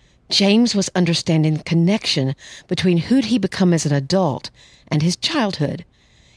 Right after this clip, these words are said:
It seemed so simple, but he completely discounted the damage that had been done to him. I've worked with so many people who do the same thing. Maybe you do the same thing.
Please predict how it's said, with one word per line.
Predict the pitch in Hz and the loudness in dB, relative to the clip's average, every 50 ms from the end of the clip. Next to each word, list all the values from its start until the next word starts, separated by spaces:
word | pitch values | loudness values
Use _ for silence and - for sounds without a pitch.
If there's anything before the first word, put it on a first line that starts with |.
| _ | _
It | - 202 - | -2 -2 0
seemed | - - - 302 302 285 | 0 0 2 2 2 0
so | - - - - 247 254 262 | 0 -2 -2 0 0 0 0
simple, | 240 - - 262 240 - - 131 113 - - _ _ _ - - - - - _ | 0 0 2 2 2 2 0 -4 -4 -6 -10 _ _ _ -20 -20 -20 -20 -8 _
but | - 170 | 0 0
he | 165 151 - | 0 -2 -2
completely | - - - 151 143 - - - 233 262 294 - - 240 240 | -6 -6 -4 -4 -4 -6 -8 -4 -2 0 0 0 0 -2 -2
discounted | 190 185 202 - - - 170 156 156 147 | 0 0 0 0 0 0 0 2 2 0
the | - 151 | 0 0
damage | 143 165 160 151 147 131 123 120 - - - _ _ _ _ _ _ | 0 0 2 2 2 2 0 -2 -4 -8 -8 _ _ _ _ _ _
that | - 135 | -6 -4
had | 123 131 | -4 -2
been | 135 165 175 160 | 0 0 2 2
done | 143 147 147 147 | 2 2 2 0
to | - | -2
him. | 120 - - - - - _ _ _ _ _ _ _ _ _ _ _ _ _ _ - | -4 -6 -10 -10 -10 -14 _ _ _ _ _ _ _ _ _ _ _ _ _ _ -2
I've | 170 165 170 175 156 147 | 2 2 2 2 2 2
worked | 165 160 156 - - | 0 -2 -2 -2 -4
with | 165 151 | -4 -2
so | - - - - - 190 185 185 180 185 | -2 -2 -2 0 2 2 4 4 4 2
many | 185 170 156 170 165 165 | 2 2 2 2 2 2
people | 160 - - 180 - 147 139 | 0 0 -2 -2 -2 -2 -2
who | - 160 | -2 -2
do | 143 151 156 143 | 0 0 0 0
the | 156 | 0
same | 147 - - 143 143 | 0 0 2 0 0
thing. | 143 - - 185 180 151 120 127 131 - - - - - - _ | 0 0 2 2 2 2 2 0 -2 -6 -12 -20 -20 -20 -6 _
Maybe | - 170 175 170 185 | 2 2 4 4 2
you | 175 147 143 165 226 269 | 2 2 2 2 2 2
do | 240 - 156 | 2 2 0
the | 127 139 | 0 -2
same | 135 - - 139 131 143 | -2 -2 -2 -2 -2 -2
thing. | - - 131 135 123 135 147 | -2 -4 -4 -2 -2 -4 -6